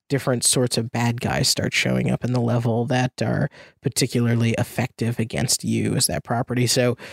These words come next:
you're, you're constantly having the world say you shouldn't have a pure build, but having that pure build will make you, you know, potentially strong against the boss or strong against certain sections of the platforming.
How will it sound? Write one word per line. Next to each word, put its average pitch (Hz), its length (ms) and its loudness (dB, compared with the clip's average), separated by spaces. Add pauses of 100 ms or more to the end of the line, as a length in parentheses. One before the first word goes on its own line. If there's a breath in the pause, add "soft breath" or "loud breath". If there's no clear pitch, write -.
(420 loud breath)
you're, 135 300 2
you're 147 180 0
constantly 185 560 2
having 160 240 4
the 139 80 4
world 147 340 2
say 127 340 2
you 123 220 2
shouldn't 127 480 0
have 127 380 0
a 127 100 2
pure 139 800 0 (520 soft breath)
build, 151 540 2
but 120 360 2
having 127 400 0
that 117 220 0
pure 123 240 0
build 120 480 0
will 120 120 2
make 117 320 0
you, 117 280 2 (380 soft breath)
you 123 80 0
know, 113 120 2
potentially 127 500 0
strong 117 300 0
against 120 260 -2
the 139 80 0
boss 226 480 4
or 127 80 4
strong 120 340 0
against 123 300 -2
certain - 300 0
sections - 580 0
of - 60 -10
the - 80 -8
platforming. - 600 -2